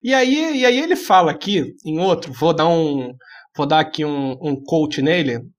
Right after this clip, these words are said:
que ele fala assim, ó. "Eu já contatei a Globo, Drauzio Varela, Crivella e outros, e ninguém me respondeu.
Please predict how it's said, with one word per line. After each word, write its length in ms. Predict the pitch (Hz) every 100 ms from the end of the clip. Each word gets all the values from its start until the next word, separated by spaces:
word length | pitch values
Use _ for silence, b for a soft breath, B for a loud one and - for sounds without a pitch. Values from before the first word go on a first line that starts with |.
| _
que 80 | 143
ele 140 | 139
fala 240 | 135 143 151
assim, 280 | - 113
ó. 100 | 104 107 _ _ _ _ B B B
"Eu 100 | 151
já 140 | 190
contatei 440 | 196 226 196 - 226
a 80 | 180
Globo, 580 | 131 175 151 113 101 _ B B B
Drauzio 840 | 139 180 262 330 349 294 202 247 214
Varela, 680 | 185 135 127 135 131 131 - -
Crivella 680 | 285 226 131 156 147 127 -
e 120 | 226
outros, 480 | 208 247 277 175 165 269
e 80 |
ninguém 720 | 277 320 226 190 349 381 381 370
me 80 |
respondeu. 720 | 254 311 311 339 240 208 220